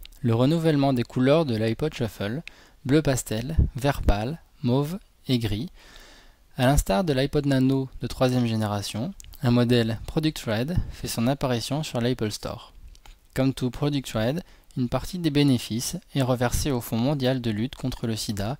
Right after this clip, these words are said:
la tuberculose et le paludisme. Un modèle équipé de deux gigaoctets de mémoire est officialisé le dix-neuf février deux mille huit. Cette sortie s'accompagne d'une baisse des prix,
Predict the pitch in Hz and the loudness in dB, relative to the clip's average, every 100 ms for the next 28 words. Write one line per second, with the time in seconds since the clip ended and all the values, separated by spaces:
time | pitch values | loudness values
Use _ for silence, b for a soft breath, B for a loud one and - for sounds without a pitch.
0 | - 123 113 151 147 147 - 107 110 143 | -8 -6 -6 -2 -2 -2 -4 -4 -2 -4
1 | - - 139 151 143 127 117 104 101 98 | -8 -4 -2 0 0 0 -2 -4 -6 -8
2 | - B B B B B B 127 127 147 | -10 B B B B B B 2 4 4
3 | 170 180 143 135 - 143 123 110 156 160 | 2 2 -2 -4 -2 -2 -2 -2 -2 0
4 | 151 143 139 - 127 120 117 110 107 120 | 0 0 0 -2 0 2 0 0 0 0
5 | 170 - - 139 143 - 143 - 131 131 | -2 -8 -10 -6 -6 -4 -4 0 2 2
6 | 123 127 107 120 147 147 147 135 117 123 | 2 2 0 -2 0 0 0 -2 -2 0
7 | 131 120 113 101 92 - - - B B | 0 0 0 -2 -8 -4 -4 -4 B B
8 | B - 123 - 175 - - - 139 127 | B -8 -8 -2 -2 0 0 0 0 -2
9 | - 107 123 156 131 113 107 135 151 135 | -2 -2 -2 -2 0 0 2 2 2 0
10 | 117 113 - 117 160 | 0 -4 -6 -6 -8